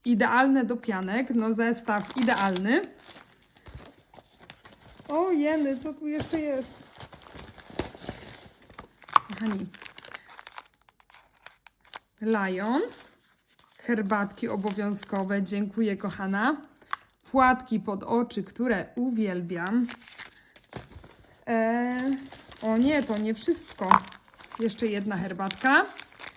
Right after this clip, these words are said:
Jeszcze jeden Lion. No i wspomniane zdrabki, ale jest jeszcze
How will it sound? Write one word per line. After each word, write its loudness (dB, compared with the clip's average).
Jeszcze 0
jeden -2
Lion. -2
No 4
i 6
wspomniane 4
zdrabki, 0
ale -4
jest -8
jeszcze 2